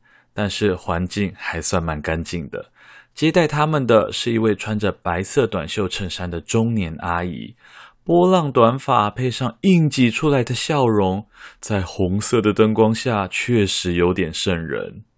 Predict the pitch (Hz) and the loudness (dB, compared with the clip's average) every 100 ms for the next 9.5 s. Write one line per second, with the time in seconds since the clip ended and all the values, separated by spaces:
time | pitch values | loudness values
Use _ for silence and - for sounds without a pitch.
0 | _ - 110 107 117 113 101 101 - 95 | _ -4 -2 0 2 2 2 2 0 0
1 | 87 127 - 131 127 151 127 - - 147 | 0 -2 0 -2 2 2 0 -2 -4 -2
2 | 147 95 90 95 - 92 87 98 117 - | 0 -2 -2 -4 -4 -4 -4 -4 -4 -2
3 | - - 139 143 147 98 92 113 104 90 | -4 -4 -2 0 2 0 0 0 0 0
4 | 90 92 85 - - - _ _ - 120 | 0 0 -2 -4 -8 -10 _ _ -4 -2
5 | 123 151 123 110 123 101 95 - 131 135 | 0 0 0 0 -2 -4 -6 -4 -2 0
6 | 135 139 - - 165 156 147 143 104 92 | -2 -2 -6 -4 0 0 0 0 0 0
7 | 107 92 101 95 101 - _ - 92 87 | -2 -2 -4 -4 -4 -10 _ -8 -6 -2
8 | 82 87 87 85 90 113 95 82 80 - | 0 0 0 0 -2 0 -2 -4 -6 -4
9 | 92 92 76 58 - | -4 -4 -4 -6 -12